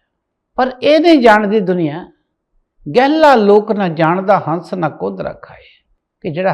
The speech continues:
ਹੰਸ ਹੈ ਉਹ ਤਾਂ ਕੋਧਰਾ ਖਾਂਦਾ ਹੀ ਨਹੀਂ, ਪਰ ਦੁਨੀਆ ਉਹਨੂੰ ਉਡਾਉਣ ਜਾਂਦੀ ਹੈ ਖੇਤ ਦੇ ਵਿੱਚੋਂ, ਕਿ ਸਾਡੇ ਖੇਤ ਦੇ ਵਿੱਚੋਂ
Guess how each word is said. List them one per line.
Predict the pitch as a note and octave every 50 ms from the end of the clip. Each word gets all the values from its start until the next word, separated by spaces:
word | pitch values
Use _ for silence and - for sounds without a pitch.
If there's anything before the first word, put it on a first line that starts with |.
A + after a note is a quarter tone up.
| - -
ਹੰਸ | - - G#3 G3+ - -
ਹੈ | G3+ D3 B2 - - _ _ _ _ _ _ _ _ _ _ -
ਉਹ | G3+ F3 -
ਤਾਂ | G3 F3+
ਕੋਧਰਾ | - D#3+ E3 E3 D#3+ F#3+ F#3+
ਖਾਂਦਾ | F#3 - - C3+ C3+ C3+ -
ਹੀ | - A2
ਨਹੀਂ, | G2+ - - - _ _ _ _ _ _ _ _ _ _ _
ਪਰ | - C3
ਦੁਨੀਆ | A#2+ A2+ C#3+ C#3+ D#3 E3 E3 D#3+ E3
ਉਹਨੂੰ | F3 F3+ D#3
ਉਡਾਉਣ | - D3+ C3+ B2 B2 C3+ D#3+ G3 G3
ਜਾਂਦੀ | F3 E3 E3 F3 F3 D#3+ D3+ D#3
ਹੈ | - -
ਖੇਤ | _ - D#3+ D#3 D3
ਦੇ | C#3+ D3+
ਵਿੱਚੋਂ, | D3+ D3 D3 C#3 _ - D3+
ਕਿ | - -
ਸਾਡੇ | B2+ - C#3 C3+ C3+ C3+ B2+
ਖੇਤ | - _ C#3+ C#3 C#3 - D#3
ਦੇ | D#3 D#3
ਵਿੱਚੋਂ | D3 C#3 C#3 C#3+ _ - - C#3 _